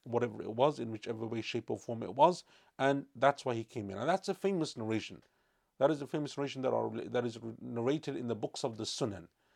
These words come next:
that that happened on one occasion. Jibreel alayhi salam said that the angels don't go into a house in which there is a, a dog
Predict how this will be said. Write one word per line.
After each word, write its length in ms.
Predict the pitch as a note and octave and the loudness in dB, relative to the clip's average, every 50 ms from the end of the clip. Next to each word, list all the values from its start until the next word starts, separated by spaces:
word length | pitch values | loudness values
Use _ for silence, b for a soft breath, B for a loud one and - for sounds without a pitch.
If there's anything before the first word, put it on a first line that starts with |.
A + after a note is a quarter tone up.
| _ _ _ | _ _ _
that 120 | - B2 A2 | -4 2 2
that 120 | C3+ B2+ | 2 2
happened 340 | - - D3+ - - C#3+ B2+ | 4 2 2 2 2 -2 -2
on 140 | A#2+ A#2+ B2 | -2 0 0
one 140 | B2+ A#2+ A2+ | 0 0 0
occasion. 480 | A2 - - D#3 D#3+ - E3+ F3+ F3+ b b b b b - | -2 -2 0 0 0 0 -2 -4 -6 b b b b b -8
Jibreel 320 | G#2+ B2 A#2+ C#3 C#3+ B2 B2+ | -6 -4 -2 0 0 0 0
alayhi 140 | B2+ B2 | 0 -2
salam 300 | B2+ - C3 B2+ A#2+ A#2 | -2 -4 -4 -4 -4 -4
said 180 | A2+ - D#3 C#3+ | -4 -4 -6 -6
that 120 | C3 A2+ | -6 -10
the 120 | - - - | -8 -6 -4
angels 300 | C#3+ D3+ C3 C3 A#2+ A2+ | -2 0 0 0 -2 0
don't 180 | A#2 - - | -2 -2 2
go 140 | B2 C3+ C3+ | 2 2 2
into 160 | C3 B2+ C3 | 2 0 -4
a 20 | A#2 | 2
house 260 | - C#3+ C#3+ C3+ - | 2 2 2 2 -2
in 60 | A#2+ | -6
which 160 | A#2 A#2 - | -6 -8 -6
there 160 | - B2 A2+ A#2 | -6 -4 -2 -2
is 160 | A2 G#2 A2 | -2 -2 -4
a, 80 | A2+ G#2 - B2+ - - | -4 -4 -6 -10 -8 -4
a 160 | C#3 C3+ A#2+ | -2 -2 0
dog 340 | A2+ - C#3+ E3+ F#3 F3+ | 8 10 10 10 10 8